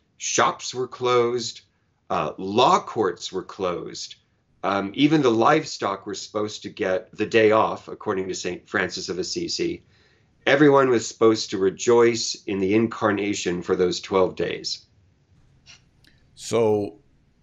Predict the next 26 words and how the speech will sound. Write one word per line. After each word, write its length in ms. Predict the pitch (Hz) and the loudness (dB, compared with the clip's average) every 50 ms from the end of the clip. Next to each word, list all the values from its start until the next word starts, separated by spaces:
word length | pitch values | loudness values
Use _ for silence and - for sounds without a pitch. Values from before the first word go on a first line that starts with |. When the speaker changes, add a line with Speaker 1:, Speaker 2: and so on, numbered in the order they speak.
| _ _ - | _ _ -12
Speaker 2:
how 360 | - - - 147 160 170 180 | -10 -8 -6 -4 -4 -4 -4
should 380 | - - - - 160 135 113 - | -6 -8 -8 -6 -6 -6 -8 -10
people, 800 | - - 131 131 135 131 127 120 113 110 107 101 101 101 - _ _ _ _ _ _ _ _ _ _ _ _ - | -8 -6 -4 -4 -4 -2 -2 0 0 2 2 0 -2 -4 -10 _ _ _ _ _ _ _ _ _ _ _ _ -8
I 40 | |
mean, 160 | 101 104 104 104 | -6 -4 -4 -2
we're 100 | 123 139 | 0 0
already 240 | 143 143 131 110 | 2 0 0 -2
deep 340 | 87 76 - 98 98 90 - | -4 -6 -6 -6 -8 -6 -6
into 300 | 90 85 76 73 - - | -6 -8 -8 -8 -12 -10
Advent 420 | 64 65 69 67 65 69 60 - - | -10 -10 -10 -10 -12 -16 -20 -18 -18
here, 200 | 67 65 67 - | -16 -14 -14 -12
but 140 | - - | -12 -12
how 200 | - - - 175 | -10 -8 -8 -8
should 260 | 214 - - 214 175 - | -6 -6 -8 -10 -10 -8
people 640 | - 139 139 135 135 - 127 117 110 104 101 - - - - - - - _ _ _ _ - | -6 -4 -4 -4 -4 -4 -2 -2 0 -2 -4 -6 -12 -20 -20 -20 -20 -20 _ _ _ _ -6
understand 1040 | 104 113 117 113 113 107 - - - - 95 92 92 95 95 92 92 90 90 - - - - | -4 -2 -2 -2 -2 -2 -4 -6 -8 -4 -2 0 0 0 0 0 -2 -2 -4 -6 -10 -10 -10
Advent 680 | 76 76 76 85 82 85 104 110 120 - - - - - _ _ _ _ _ _ _ _ _ _ _ _ _ _ _ _ _ _ _ _ | -8 -6 -6 -6 -6 -8 -10 -10 -10 -10 -12 -16 -18 -20 _ _ _ _ _ _ _ _ _ _ _ _ _ _ _ _ _ _ _ _
and 180 | 92 92 92 90 | -6 -4 -4 -2
then 380 | 92 95 95 92 95 92 85 80 | -2 -2 -2 -2 -4 -4 -4 -6
the 100 | 92 87 | -6 -8
twelve 520 | - - - 98 95 98 101 101 98 92 | -8 -8 -4 -2 0 2 2 0 0 0
days 240 | 98 95 92 82 76 | -2 -2 -2 -2 -6
of 100 | 69 - | -10 -14
Christmas 920 | - - - 127 123 - - - 123 113 120 117 - - - - - - _ _ _ - | -14 -10 -6 -6 -6 -6 -6 -6 -6 -4 -6 -6 -8 -10 -14 -14 -16 -20 _ _ _ -10
and 280 | 90 92 90 87 82 80 | -8 -6 -6 -6 -6 -6
then 480 | 90 90 90 92 90 87 87 87 - | -6 -4 -4 -4 -4 -4 -6 -8 -8